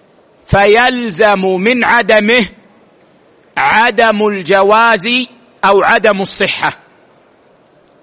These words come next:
مثال ذلك البيع، البيع له شروط لا بد منها، حتى يكون البيع جائزا صحيحا.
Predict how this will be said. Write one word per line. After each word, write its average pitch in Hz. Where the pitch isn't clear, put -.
مثال 233
ذلك 214
البيع، 214
البيع 220
له 240
شروط 247
لا 226
بد 226
منها، 214
حتى 233
يكون 226
البيع 214
جائزا 240
صحيحا. 226